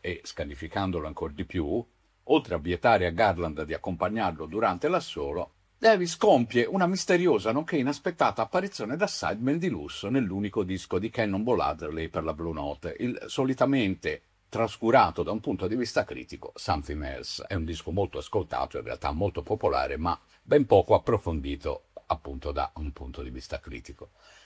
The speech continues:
Questa comparsata ci ha sempre dato molto da pensare. Davis non era certo il tipo da offrire le sue prestazioni a chiunque, neanche a musicisti che godevano della sua massima considerazione come Cannonball.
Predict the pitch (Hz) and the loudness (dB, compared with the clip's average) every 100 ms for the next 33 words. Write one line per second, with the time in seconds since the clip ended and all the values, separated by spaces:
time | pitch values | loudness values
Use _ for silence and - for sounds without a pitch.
0 | _ - 214 156 - 156 185 - 82 78 | _ 4 6 6 4 6 6 6 2 2
1 | 76 - - 95 80 87 85 82 80 87 | -2 -4 -4 -4 0 0 2 2 2 -2
2 | 117 135 101 85 76 - 76 - 71 58 | 2 2 2 0 -2 -4 -6 -4 -2 -2
3 | 58 - _ _ _ - 165 123 - 82 | -6 -12 _ _ _ 6 6 6 0 -2
4 | 90 110 98 - 101 101 90 - 123 107 | 2 2 2 2 0 2 -2 -2 -2 0
5 | 87 80 - 117 95 82 - 101 90 87 | 0 -2 -2 -2 0 -2 -2 -2 -2 -4
6 | - 82 - 104 87 76 - 120 101 80 | -4 -10 -4 -2 -2 -8 -4 -2 -2 -4
7 | - - - - - - - 98 131 127 | -8 -12 -16 -20 -20 -16 -2 4 4 4
8 | 104 - 101 104 110 110 180 - 113 90 | 0 2 2 4 2 -2 -6 -4 -4 -2
9 | 85 101 135 107 87 82 80 76 - 80 | 0 4 4 4 0 -2 -4 -4 -4 0
10 | 101 85 - 76 87 85 - 82 82 82 | -2 -2 -8 -8 -8 -10 -8 -6 -6 -4
11 | 104 107 107 - - 85 87 - 87 87 | -4 -4 -4 -6 -8 -6 -6 -2 -2 -2
12 | 107 113 143 | 2 2 2